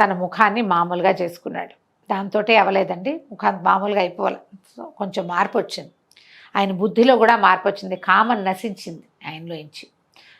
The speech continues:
అక్కడి నుంచి బయటికి వచ్చి గంగానది తీరంలో, ఆ, శివ పూజ, విష్ణు పూజ చేశాడు. సైకతంతోటి ఒక శివలింగాన్ని తయారు చేసుకుని శివ పూజ చేసి ప్రత్యక్ష నారాయణ స్వరూపమైనటువంటి సూర్యారాధన కూడా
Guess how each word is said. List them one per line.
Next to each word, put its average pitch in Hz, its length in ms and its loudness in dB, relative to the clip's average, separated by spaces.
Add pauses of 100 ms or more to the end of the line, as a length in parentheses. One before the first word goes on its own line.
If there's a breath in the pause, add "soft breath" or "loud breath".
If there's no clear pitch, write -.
(100)
అక్కడి 180 180 -6
నుంచి 180 180 -4
బయటికి 180 400 -4
వచ్చి - 260 -8 (580 loud breath)
గంగానది 190 520 2
తీరంలో, 175 540 -8 (800)
ఆ, 151 360 -14 (340)
శివ 185 160 -2
పూజ, 190 260 -2
విష్ణు 180 380 -2
పూజ 185 320 -6
చేశాడు. 180 220 -4
సైకతంతోటి 185 840 -2
ఒక 165 340 -6 (480 soft breath)
శివలింగాన్ని 202 600 0
తయారు 175 320 -2
చేసుకుని 175 420 -6 (400)
శివ 185 200 -6
పూజ 190 320 -6
చేసి 175 300 -10 (320 loud breath)
ప్రత్యక్ష 202 400 0
నారాయణ 220 420 4
స్వరూపమైనటువంటి 185 920 -2
సూర్యారాధన 202 760 0
కూడా 175 260 -8